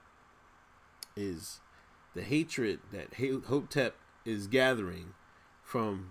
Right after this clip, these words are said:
the black media. And we all know who owns the black media, so we all know who run,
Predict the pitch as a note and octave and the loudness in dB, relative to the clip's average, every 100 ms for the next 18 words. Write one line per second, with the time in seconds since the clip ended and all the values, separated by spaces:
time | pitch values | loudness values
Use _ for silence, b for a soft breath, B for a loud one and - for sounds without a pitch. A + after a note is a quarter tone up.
0 | - F#2+ G#2+ F#2 F#2 D#2 D2 - - - | -6 -2 -2 -2 -6 -12 -14 -20 -20 -20
1 | - - - - - A2+ F#2+ F2 - B | -20 -20 -20 -16 -4 -2 -2 -4 -10 B
2 | B B - C3+ D#3 F3+ F3 D#3+ C3+ C#3+ | B B -2 0 4 4 4 4 4 4
3 | B2+ C#3+ C#3 B2 A#2 C3 A#2 A#2 A#2+ A#2 | 6 6 6 2 4 4 4 0 0 2
4 | A2+ - G#2 A2 A2 D3 C#3 C3 A#2+ A#2 | 2 0 -2 0 2 4 4 4 4 2
5 | A2 A#2 A2 A2 | 0 0 0 0